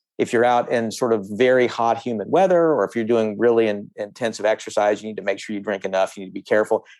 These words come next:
People who are older sometimes need to be extra careful to make sure they get enough water, because their sense of thirst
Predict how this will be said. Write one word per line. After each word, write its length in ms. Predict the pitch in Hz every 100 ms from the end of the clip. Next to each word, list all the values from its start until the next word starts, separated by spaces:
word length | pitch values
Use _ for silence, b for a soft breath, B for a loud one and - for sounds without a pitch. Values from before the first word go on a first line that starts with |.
| b
People 240 | 160 156
who 80 | 127
are 100 | 120
older 420 | 127 139 160 160
sometimes 480 | 151 143 131 131 117
need 120 | 120
to 60 | 113
be 160 | 110 110
extra 260 | 104 -
careful 320 | - 117 113 107
to 60 |
make 140 | 107 110
sure 160 | 104
they 100 | 104
get 160 | 104 107
enough 300 | 107 113 -
water, 320 | 113 107 110
because 340 | 101 - 101 - _ _ _
their 340 | 127 117 110
sense 260 | 107 123 104
of 100 | 98
thirst 420 | - 113 113 -